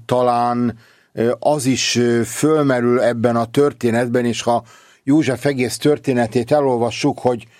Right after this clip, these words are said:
időnként nem látjuk át, hogy Isten mit akar tenni, hogyan akar vezetni bennünket, hogyan akarja formálni az életünket, hogyan tud az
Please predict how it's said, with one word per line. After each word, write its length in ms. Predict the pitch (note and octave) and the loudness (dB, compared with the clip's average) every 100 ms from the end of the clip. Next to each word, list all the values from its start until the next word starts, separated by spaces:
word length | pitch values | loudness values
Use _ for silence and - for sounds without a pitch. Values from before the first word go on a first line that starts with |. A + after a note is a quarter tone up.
| _ _ _ _ | _ _ _ _
időnként 800 | C#3 C#3+ C3+ A#2+ C3 B2+ B2 - _ _ | 0 2 0 0 0 0 -4 -10 _ _
nem 280 | - D3 F3+ | -4 0 2
látjuk 500 | C#3+ A#2+ A#2 A#2+ A#2 | 0 0 -2 -6 0
át, 540 | B2 G#2+ G2 F#2+ - _ _ _ | 0 0 -2 -6 -20 _ _ _
hogy 260 | _ A#2+ D3+ | _ -6 -2
Isten 680 | D3+ - B2+ A#2+ A#2 G#2 - _ - | -4 -2 0 0 0 -4 -8 _ -4
mit 300 | B2 F3 D3 | 0 2 2
akar 480 | B2 - A#2+ A2+ - | 0 0 0 0 -2
tenni, 400 | C#3 C3 B2 A#2+ | -2 0 2 0
hogyan 460 | A2 D#3+ D#3 C3+ B2+ | 0 0 2 0 2
akar 460 | B2+ - B2 A#2 | -2 0 0 0
vezetni 720 | G#2 C#3 C3 B2 A2+ A#2+ A#2 A2+ - _ | 0 -2 0 -4 -2 0 0 -4 -12 _
bennünket, 840 | G#2 C3+ C3 B2 A#2+ A#2 C3+ C3 _ _ _ | -4 -2 0 0 -2 0 -2 -2 _ _ _
hogyan 300 | - F3+ D3 | 0 0 0
akarja 440 | B2+ - A#2+ A#2 A2 | -2 -2 0 0 -2
formálni 580 | - D3+ C#3 A#2+ A#2 | 0 0 0 0 0
az 160 | A2+ G#2 | -2 0
életünket, 640 | C#3 A#2+ A2+ B2 A#2+ C3+ - - _ _ | 0 0 -2 -2 0 -2 -4 -20 _ _
hogyan 380 | F3+ D#3+ C3+ A#2 | 0 2 0 -2
tud 180 | B2 | 0
az 260 | A#2+ A2+ - | 0 -2 -8